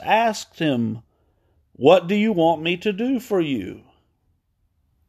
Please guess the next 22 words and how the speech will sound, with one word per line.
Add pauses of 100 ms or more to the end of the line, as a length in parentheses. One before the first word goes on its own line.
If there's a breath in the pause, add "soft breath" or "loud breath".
(1120)
Others
rebuked
him.
Jesus
didn't
rebuke
him.
He
says, (320 soft breath)
"What
do
you
want
me
to
do
for
you?"
And
the
man
says,